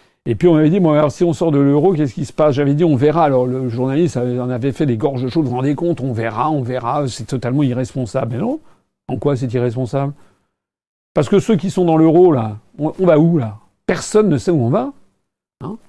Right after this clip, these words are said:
Et là, d'ailleurs, on va où avec la, avec la question des mi-, des migrants ? Personne ne sait où on va. Ce qu'il faut, en matière politique, c'est d'abord prendre des très grandes décisions. La très grande décision que propose l'U-, l'U P R depuis plus de dix ans,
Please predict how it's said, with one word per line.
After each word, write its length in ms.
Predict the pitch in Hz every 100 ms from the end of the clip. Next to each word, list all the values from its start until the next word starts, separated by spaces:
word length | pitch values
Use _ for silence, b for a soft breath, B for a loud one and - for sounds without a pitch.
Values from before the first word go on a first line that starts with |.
| _ -
Et 120 | 160
là, 160 | 170 156
d'ailleurs, 220 | 156 151
on 100 | 143
va 120 | 151
où 180 | 160 185
avec 240 | 123 127
la, 100 | 139
avec 200 | 131 131
la 100 | 135
question 300 | 113 135 151
des 120 | 127 123
mi-, 240 | 127 131
des 100 | 127
migrants ? 280 | 131 107 127
Personne 360 | 170 - 170 143
ne 100 | 117
sait 140 | 147
où 100 | 139
on 80 | 147
va. 160 | 233 - b b b b
Ce 80 | -
qu'il 160 | 214 165
faut, 380 | 196 180 123 - -
en 80 | 110
matière 300 | 117 - 107
politique, 480 | 107 113 240 254
c'est 140 | - 123
d'abord 260 | 127 180
prendre 320 | 170 156 113 110
des 160 | 113
très 260 | - - 143
grandes 220 | 117 131
décisions. 500 | 113 - 113 95 92 92 _ _ _ _
La 100 | 104
très 220 | - 151 147
grande 180 | 156
décision 440 | 135 113 127 131 120
que 100 | 110
propose 480 | 101 113 127 107 101
l'U-, 200 | 120 110
l'U 160 | 107 107
P 320 | 127 123 123
R 100 | 104
depuis 440 | 110 139 - - 120
plus 180 | 131
de 140 | 104 120
dix 440 | 98 131 147 123
ans, 180 | 165